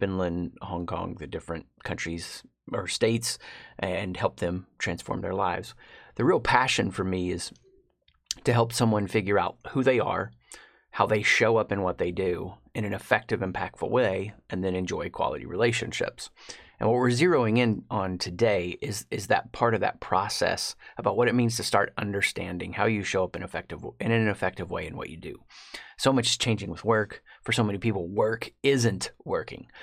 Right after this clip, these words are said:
Now, I wish I was the kind of person who woke up when things were successful. That's what I would love to say about <laughs> myself, but I'm not. We work with people like that. They get to the edge of success,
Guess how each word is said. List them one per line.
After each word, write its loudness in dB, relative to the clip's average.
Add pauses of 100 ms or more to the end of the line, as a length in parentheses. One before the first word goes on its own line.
(220)
Now, 6
I 6
wish 4
I 8
was 2
the -2
kind 2
of 0
person -2 (180)
who -2
woke 2
up 2
when -4
things -4
were -10
successful. -8 (500)
That's 0
what 0
I 0
would -4
love 0
to -2
say -4
about -6
<laughs> -
myself, 0
but -2
I'm -8
not. -6 (100)
We 0
work 2
with 0
people 0
like 2
that. -4
They -8
get 0
to -2
the 4
edge 2 (420)
of 0
success, 0